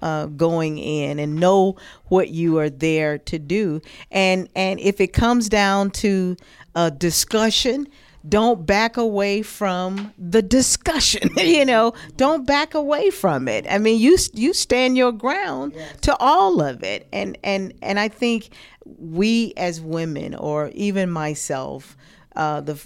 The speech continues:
Speaker 1: the first time I went into the room, and I was one of two women that were in there, one, one Caucasian, one black, and the rest of the room were men, I was like, "Bring it on."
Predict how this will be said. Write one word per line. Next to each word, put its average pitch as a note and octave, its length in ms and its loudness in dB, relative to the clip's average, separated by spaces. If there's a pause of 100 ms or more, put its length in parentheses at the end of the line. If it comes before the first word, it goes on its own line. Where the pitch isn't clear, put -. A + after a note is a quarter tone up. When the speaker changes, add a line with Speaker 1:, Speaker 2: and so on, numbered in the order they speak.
Speaker 1:
the D#3 120 -4
first G3+ 420 -2
time E3 320 -4
I D#3+ 140 -2
went D#3 260 -2
into D#3 280 -2
the D3 140 -6
room, C3 480 -6 (100)
and C#3+ 180 -6
I C#3+ 200 -6
was C#3 300 -4
one D3 420 -4
of C3 260 -10
two G#3+ 340 -2
women D#3 560 -4
that D3 180 -8
were C#3+ 120 -10
in C#3 200 -12
there, C3+ 180 -12
one, C#3+ 360 -6 (320)
one D#3 320 -4
Caucasian, G3 840 -4 (240)
one D3+ 400 -4
black, C3+ 540 -10
and D#3 160 -6
the D3 100 -4
rest E3+ 440 2
of F3+ 140 -2
the E3 120 -4
room D3+ 480 -6
were C#3+ 260 -10
men, F3 540 -8 (400)
I D#3 140 -2
was D3 140 -4
like, C#3 340 -6 (360)
"Bring D#3+ 460 2
it D3+ 160 2
on." C3 360 -8